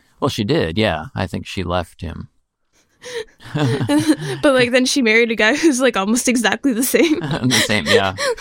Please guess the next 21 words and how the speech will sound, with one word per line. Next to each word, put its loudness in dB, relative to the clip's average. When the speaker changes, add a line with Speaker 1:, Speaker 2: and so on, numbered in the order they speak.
Speaker 1:
Yeah. -12
And -2
I 2
suppose, -2
spoilers, -2
uh, -4
Miss, -6
Miss -6
Tweety 0
is -2
in 0
it. -4
<laughs> 2
Um, 2
Speaker 2:
Is -2
it -4
a -6
spoiler? -2
<laughs> -20
Speaker 1:
I -2
mean, -2